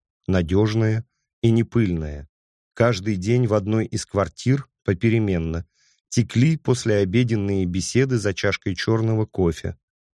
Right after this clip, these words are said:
Молодой папой с юной женой въехал в один из двух одинаковых,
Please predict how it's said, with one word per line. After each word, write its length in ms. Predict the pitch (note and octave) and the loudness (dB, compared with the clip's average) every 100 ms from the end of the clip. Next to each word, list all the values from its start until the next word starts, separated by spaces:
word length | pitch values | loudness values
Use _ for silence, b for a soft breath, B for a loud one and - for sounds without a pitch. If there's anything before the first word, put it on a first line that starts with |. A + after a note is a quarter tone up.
| - | 0
Молодой 560 | F#2 G2+ G2+ G#2 G#2+ | 2 4 2 2 0
папой 640 | F2 A#2 B2 G#2+ E2 C#2+ - | 0 0 0 0 -4 -4 -10
с 180 | - - | -14 -6
юной 380 | F#2+ C3+ C3 A2 | 0 2 2 0
женой 480 | F#2 G#2 G#2+ C3 A#2 | 0 0 2 2 0
въехал 500 | F2+ A2 C3 A#2+ G#2+ | 0 0 2 0 0
в 100 | G2 | 0
один 360 | F#2 G#2 C3+ | 0 0 0
из 260 | - G#2+ F#2+ | 0 -2 0
двух 320 | G2+ B2 A#2+ | 0 0 2
одинаковых, 760 | G2 F#2+ G2+ C3 C#3 B2+ B2 | 0 2 2 2 2 0 -2